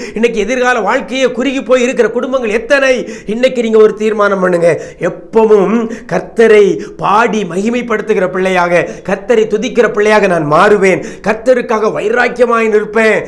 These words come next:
நல்ல வேத வாசிக்கிற விஷயத்துல, ஜெபிக்கிற விஷயத்துல கர்த்தருக்கு முன்பாக வைராக்கியமாய் இருப்பேன்னு சொல்லி ஒரு தீர்மானம் பண்ணி அதன்படி நீங்கள் செய்வீர்களேயானால் அப்படிப்பட்ட பிள்ளைகள் தான்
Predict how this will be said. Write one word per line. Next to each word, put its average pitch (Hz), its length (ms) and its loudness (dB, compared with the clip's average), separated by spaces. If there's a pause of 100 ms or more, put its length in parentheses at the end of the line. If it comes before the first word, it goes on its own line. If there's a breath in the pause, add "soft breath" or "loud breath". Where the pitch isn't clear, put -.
(140 loud breath)
நல்ல 233 340 -8
வேத 240 260 2
வாசிக்கிற 240 440 0
விஷயத்துல, 220 520 0
ஜெபிக்கிற 233 420 -2
விஷயத்துல 226 500 -2 (200 loud breath)
கர்த்தருக்கு - 580 0
முன்பாக 208 460 2
வைராக்கியமாய் 277 600 2
இருப்பேன்னு 240 300 -2
சொல்லி 208 260 2 (260 loud breath)
ஒரு 151 240 -6
தீர்மானம் 240 600 -4
பண்ணி 208 380 -4 (120)
அதன்படி 226 580 0
நீங்கள் 202 440 -2
செய்வீர்களேயானால் 190 960 2 (480 loud breath)
அப்படிப்பட்ட 247 920 -2
பிள்ளைகள் 208 540 0
தான் 165 400 0